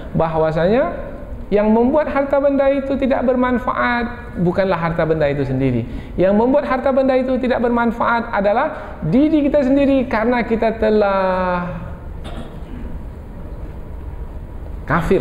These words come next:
kepada Allah. Kekafiran kita kepada Allah itulah yang, yang membuat Allah Subhanahu wa taala merubah yang tadinya di dalam harta ada manfaat, Allah rubah menjadi di dalamnya ada mudarat.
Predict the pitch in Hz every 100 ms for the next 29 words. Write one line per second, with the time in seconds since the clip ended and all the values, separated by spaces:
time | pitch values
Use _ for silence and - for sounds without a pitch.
0 | 123 110 135 139 143 - 123 127 120 113
1 | 110 113 - - - - - - - -
2 | 170 196 180 - 226 220 214 214 226 220
3 | 220 208 220 - 233 233 233 269 233 359
4 | 349 277 - - - - - - - -
5 | - - - 185 196 190 170 143 - -
6 | - - - - - - - - - -
7 | - - - - - - - - - -
8 | - 160 170 170 170 175 170 180 165 -
9 | - - - - 294 269 - 208 208 202
10 | 196 190 196 202 214 269 330 240 - -
11 | - - - 208 208 208 208 226 226 214
12 | 208 202 196 214 208 208 202 202 208 226
13 | 220 - 403 - - 185 202 185 196 196
14 | 165 156 160 160 165 160 - - 143 143
15 | 160 147 135 135 139 127 127 120 117 117